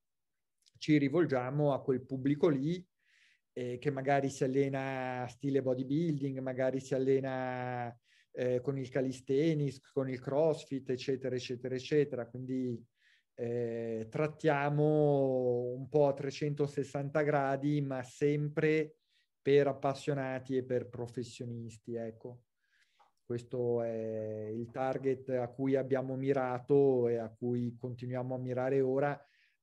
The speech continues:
anche perché appunto i nostri con-, cioè, Project Nutrition, per quanto sia, tra virgolette, un best seller, se lo legge la persona media che vuole dimagrire non lo apprezzerà mai e arrivato a dieci pagine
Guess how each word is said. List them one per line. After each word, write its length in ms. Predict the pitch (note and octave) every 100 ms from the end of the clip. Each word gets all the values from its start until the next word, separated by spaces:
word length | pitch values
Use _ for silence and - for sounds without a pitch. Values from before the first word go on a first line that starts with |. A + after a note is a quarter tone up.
| -
anche 280 | C#3 C#3 D3+
perché 220 | C#3 C#3+
appunto 720 | - D3 D3 D3 C3+ C3 B2+
i 80 | C3+
nostri 400 | C#3+ D3 D3 -
con-, 220 | C#3+ C#3
cioè, 280 | - C#3 A#2 - _ _ _ _ _
Project 440 | D3+ D3+ D3+ D3+
Nutrition, 920 | D3+ D3 D3+ D3 - D#3+ D#3 D3+ D#3 D3
per 140 | -
quanto 300 | C#3+ C#3+ C#3+
sia, 500 | B2 C3+ C3+ C3 B2+ B2+
tra 160 | B2+
virgolette, 560 | B2+ B2+ C3 C3+ C3+ C3+
un 140 | B2+
best 240 | C3 C#3 -
seller, 720 | C#3 C3+ C3+ C3+ C#3 C#3+ - _ _ _ _
se 180 | -
lo 140 | C#3+ C#3
legge 340 | C#3+ C#3+ C3+
la 120 | C3
persona 400 | C3 B2+ - C#3 C#3
media 400 | C#3+ C3+ C3 C3
che 100 | C#3
vuole 280 | B2+ C3+ C3+
dimagrire 760 | C3+ C#3+ C3+ C3+ C3+ C3+ C#3
non 220 | C3+ C3
lo 80 | B2+
apprezzerà 600 | B2 - B2+ B2+ C3+ C3
mai 420 | C3+ C3 C#3 C#3 C#3
e 560 | C3+ C3+ C3+ C#3 C#3 _ _ _ _ _
arrivato 480 | C3+ C#3 C#3+ D3 D3
a 40 |
dieci 340 | C#3+ C#3+ - -
pagine 800 | C3+ C3 B2 C3+ C#3 C#3 C3+